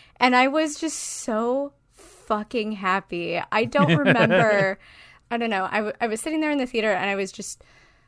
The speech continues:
Speaker 1: openly weeping, like, watching, like, you know, when they start doing the show again and they, you know, uh, seeing the different angles of, like, the, the television show, like, come out where they're all like,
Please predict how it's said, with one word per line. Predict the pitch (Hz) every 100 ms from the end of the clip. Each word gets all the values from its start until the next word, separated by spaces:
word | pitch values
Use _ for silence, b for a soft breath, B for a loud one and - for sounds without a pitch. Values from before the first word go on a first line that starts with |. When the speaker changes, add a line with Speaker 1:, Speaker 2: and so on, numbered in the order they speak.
| b -
Speaker 1:
openly | 262 339 320 294
weeping, | 220 180 226 - 196 175 180 - -
like, | 226 190 -
watching, | 220 214 214 247 214 208
like, | 196
you | 214
know, | 196
when | 190
they | 196
start | 185 - 208 196
doing | 202 202
the | 190
show | - 196 190
again | 185 185 190
and | 185 208 190
they, | 190 185 185
you | -
know, | 214 175 170
uh, | - 196 175 180
seeing | - - 226 220
the | 202
different | 208 - -
angles | 196 190 185 185 185
of, | - 196 185 -
like, | 180 180 -
the, | 185 185 180 175 -
the | 202
television | 196 196 190 185 170
show, | - 185 180
like, | 180 180 - -
come | - 214 190
out | 180 180
where | 196 190
they're | 190 196
all | 185
like, | 185